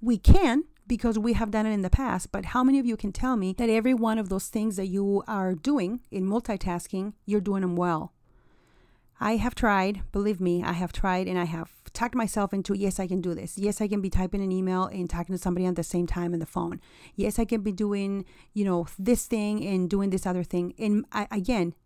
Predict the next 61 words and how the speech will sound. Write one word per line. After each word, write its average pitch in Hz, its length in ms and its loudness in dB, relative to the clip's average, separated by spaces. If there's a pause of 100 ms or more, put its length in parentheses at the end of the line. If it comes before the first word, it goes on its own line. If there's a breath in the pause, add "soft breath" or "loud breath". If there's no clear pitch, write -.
(140)
we 220 180 2
might 196 220 0
be 208 120 0
able 190 160 -4
to 190 120 -10
do 170 220 -2
it, 254 180 -2 (360 soft breath)
but 202 100 2
at 185 80 0
the 185 160 -2
end 196 80 0
of 220 60 0
the 214 80 0
day, 180 240 0
when 180 160 -2
you 175 80 0
look 175 200 -2
at 190 120 -4
the - 60 -14
things 185 180 0
that 180 100 -4
you're 175 160 -2
done 175 400 -2 (300 soft breath)
and 185 120 0
that 165 60 2
you 175 160 0
do 185 260 2
'em 190 180 -2
well 170 220 2
while 170 140 2
multitasking, 214 880 0
I 175 160 0
can 170 220 -2
tell 185 200 0
you 233 280 0 (160 loud breath)
they're 175 200 2
not 208 200 0
done 170 180 2
to - 80 0
the 196 100 0
best 156 280 -2
of 180 100 -4
our 185 220 0 (180 loud breath)
ability, 214 540 0 (260 soft breath)
simply 226 380 0
because 214 340 -2
we're 185 140 0
not 180 260 0
designed 180 440 -2
to 170 80 -6
do 175 160 -2
that, 190 280 0
and 226 340 4
because 190 280 -2
we're, 190 100 0 (140)
and 202 160 0
we're 240 100 2
putting 262 240 4
pressure 208 480 0
on 180 180 0
our, 175 220 0